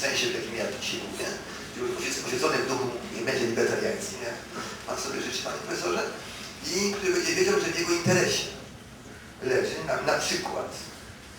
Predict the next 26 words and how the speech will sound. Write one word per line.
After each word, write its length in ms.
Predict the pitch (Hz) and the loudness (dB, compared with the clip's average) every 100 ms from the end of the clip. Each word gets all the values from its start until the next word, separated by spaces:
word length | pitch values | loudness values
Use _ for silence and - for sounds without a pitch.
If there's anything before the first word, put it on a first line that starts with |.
| - - | -14 -12
to 100 | - | -6
się 80 | - 240 | -4 -4
uczyło 260 | - - - | 2 4 4
kiedyś 280 | - - | 2 -2
królów, 320 | - - - - | -4 -2 -2 -2
potem 200 | - - | -4 -6
już 100 | - | -6
przestano, 480 | - - 113 101 101 107 - - - - - | -8 -6 -6 -6 -8 -10 -12 -14 -14 -10 -4
żeby 220 | 131 131 151 147 - 127 131 139 131 143 | -2 0 0 0 -4 -8 -8 -10 -8 -6
nie, 100 | 160 156 | -4 -2
nie, 80 | 156 - 147 | -4 -4 -4
nie 80 | 147 | -2
słuchać 200 | - 135 - | 0 0 2
się 60 | |
zanadto 340 | 143 143 - 127 | 2 2 2 0
ludu, 400 | 127 120 120 120 | 0 0 -2 0
ale 200 | 127 131 | 4 6
również 560 | 202 - 123 - 208 - - - - - - - - - - | 8 8 4 2 2 2 0 -6 -14 -16 -16 -16 -16 -14 -6
tępić 380 | - - - - - | -4 -4 -4 -2 2
szlachtę, 360 | 208 - - 104 - | 2 2 0 -6 -4
która 400 | 135 113 95 - - - - - - - | 0 4 4 2 -2 -12 -14 -16 -16 -4
jest 240 | 120 127 113 | -2 -2 -4
głównym 320 | 127 139 151 180 196 | -4 -2 -2 -4 0
zagrożeniem 500 | 143 139 175 143 120 | 0 2 2 2 0
dla 100 | - | -2
króla. 340 | - 160 - | -2 -4 -6